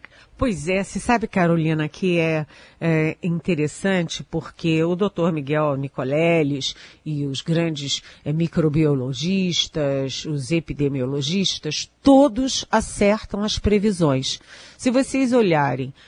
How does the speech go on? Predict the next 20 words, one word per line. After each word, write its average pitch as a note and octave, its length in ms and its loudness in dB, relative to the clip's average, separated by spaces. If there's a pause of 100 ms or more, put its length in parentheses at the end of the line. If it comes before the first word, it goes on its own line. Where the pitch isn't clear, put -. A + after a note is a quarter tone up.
(120)
o E3+ 100 -4
que, F#3 260 0
vamos A3 300 2
focar F#3 340 -2
no F3 80 -2
doutor E3+ 320 -2
Miguel, F3 600 2 (100)
mas, D#3+ 300 -4
é, D#3 420 -2
em, E3 320 -6
é, D3 260 -4
ele A3+ 540 4
em, F3+ 460 -8
falando F3+ 500 -4
também F3+ 340 -8
pelos F#3 500 -4
outros, F#3 380 2
pelos E3+ 280 -6
colegas E3+ 400 -2
dele. C3 240 -6